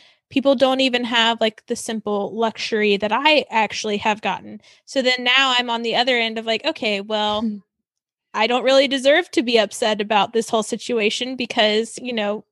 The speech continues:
Speaker 1: people have it far worse than I do, and I'm actually lucky for this." So then I got caught in the middle <laughs>
Speaker 2: Yes. Then
Speaker 1: of
Speaker 2: you're
Speaker 1: trying to
Speaker 2: minimizing your feelings instead of
Speaker 1: Exactly.
Speaker 2: before you were minimizing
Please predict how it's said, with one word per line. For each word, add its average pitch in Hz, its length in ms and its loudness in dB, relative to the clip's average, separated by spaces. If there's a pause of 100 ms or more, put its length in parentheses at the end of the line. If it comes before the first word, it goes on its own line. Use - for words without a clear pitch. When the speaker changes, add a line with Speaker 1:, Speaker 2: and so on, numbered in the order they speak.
Speaker 1:
people 240 220 -2
have 220 180 2
it 220 120 -2
far 220 200 2
worse 220 200 -4
than 254 160 0
I 320 160 2
do, 202 200 -2
and 180 120 -6
I'm 226 180 0
actually 220 360 0
lucky 247 300 0
for - 140 -10
this." - 380 -12 (640)
So 277 400 0 (160)
then 294 180 2
I 285 100 4
got 247 240 0
caught 226 300 -2
in 226 140 -8
the 208 60 -6
middle 202 360 -2
<laughs> - 40 -8 (800)
Speaker 2:
Yes. 208 440 0
Then 262 180 6
Speaker 1:
of 294 80 0
Speaker 2:
you're 302 120 4
Speaker 1:
trying 240 200 -2
to 254 60 -10
Speaker 2:
minimizing 220 680 0
your 285 340 2
feelings 160 720 -4
instead 220 360 0
of 180 220 2
Speaker 1:
Exactly. - 80 -20
Speaker 2:
before 220 380 2
you 196 120 2
were 202 60 2
minimizing 175 640 -4